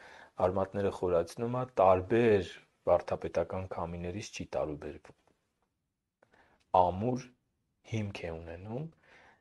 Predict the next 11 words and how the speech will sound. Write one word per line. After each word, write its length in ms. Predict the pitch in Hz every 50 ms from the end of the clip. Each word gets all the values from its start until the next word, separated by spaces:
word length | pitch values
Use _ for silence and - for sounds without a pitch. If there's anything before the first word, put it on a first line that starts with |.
| _ _
և 380 | - 95 95 92 92 92 87 - - _ _ _ 247 226 208 185
այդպես 400 | 95 90 - _ - 113 107 -
հրաշքներից 800 | - 92 98 98 98 95 - - - 104 92 92 107 123 123 -
էլ 160 | 104 92 90 87
վաղ 300 | 87 92 90 92 92 95
մյուս 280 | 90 92 95 92 - -
օր, 180 | 98 95 92 92
որ 280 | 90 87 90 90 - - - - - - _ -
սատանան 580 | - 92 92 - 95 95 95 98 101 98 101 101
իր 140 | 90 85 -
պաշտոնյաները, 1000 | - - 92 90 - - - 98 92 92 90 90 87 87 90 98 104 104 104 98